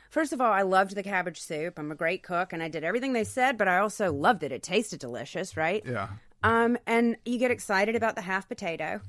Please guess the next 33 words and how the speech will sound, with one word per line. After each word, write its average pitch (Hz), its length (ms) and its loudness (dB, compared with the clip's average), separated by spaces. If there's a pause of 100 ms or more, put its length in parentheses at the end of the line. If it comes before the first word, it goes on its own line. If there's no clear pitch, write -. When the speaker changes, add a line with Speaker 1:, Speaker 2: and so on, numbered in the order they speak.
Speaker 2:
Yeah. 180 400 0
Speaker 1:
<laughs> - 120 -4
And 302 160 12
the - 100 10
Speaker 2:
You're 190 80 12
Speaker 1:
butter. 220 320 12
Speaker 2:
so 180 260 12
excited. 165 480 12
Speaker 1:
So 311 140 12
excited. 226 580 10
Speaker 2:
Yeah. 110 200 0 (200)
Speaker 1:
Um, 220 340 6 (580)
but 277 100 4
also, 415 220 4
if 339 140 0
you're 320 140 2 (100)
doing 302 340 4
that 240 300 6
along 208 460 2
with 202 460 0 (320)
working 196 520 2
out, 180 420 -2 (1300)
you 381 160 -4
know, 294 160 -4
I, 262 200 -2
I 302 120 0
think 330 220 -2
there's 277 240 -4
just 240 220 -8
some 233 220 0
people 247 340 -4
who, 202 360 0
uh, - 80 -12